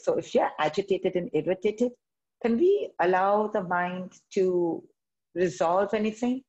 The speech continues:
Not, not easily possible, not possible to many of, to many of us. So if we start to inculcate meditation in our ru-, daily routine, our mind will be more peaceful, more calm, and we will be able to, uh, resolve things, we'll get insights, we'll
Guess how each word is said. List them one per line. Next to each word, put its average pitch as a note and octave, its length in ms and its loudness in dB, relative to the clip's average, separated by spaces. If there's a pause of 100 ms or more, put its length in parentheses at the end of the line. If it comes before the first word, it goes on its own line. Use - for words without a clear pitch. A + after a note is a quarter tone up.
(720)
Not, E3 360 -2
not F3 240 -4
easily D#3+ 300 0
possible, C#3+ 460 -4
not D#3 280 -2
possible C#3+ 340 -4
to C#3+ 160 -10
many C#3+ 220 0
of, C#3 120 -8 (160)
to D#3+ 80 -8
many C#3+ 220 0
of C#3 120 -4
us. C#3 120 -4 (460)
So G#3 100 4
if G3 240 0
we D#4 160 2
start A3+ 460 -2
to G#3 480 2 (480)
inculcate G3 800 0
meditation E3 480 -2
in D#3+ 100 -4
our D3+ 200 0 (100)
ru-, G3 180 4
daily G3+ 300 4
routine, G3 440 -4 (640)
our G3 260 0
mind G3 300 0
will F#3+ 120 2
be F#3+ 120 -2
more E3+ 320 -2
peaceful, G#3+ 380 -2
more D#3+ 280 -2
calm, E3+ 360 -4
and D#3+ 160 -4
we E3 80 2
will D#3+ 160 0
be E3 100 2
able F#3 200 0 (100)
to, G3 200 0 (460)
uh, D#3+ 320 0
resolve F#3 560 0
things, F#3+ 380 -4
we'll D#3+ 160 -2
get - 280 -2
insights, F#3+ 640 -2
we'll D#3+ 120 -4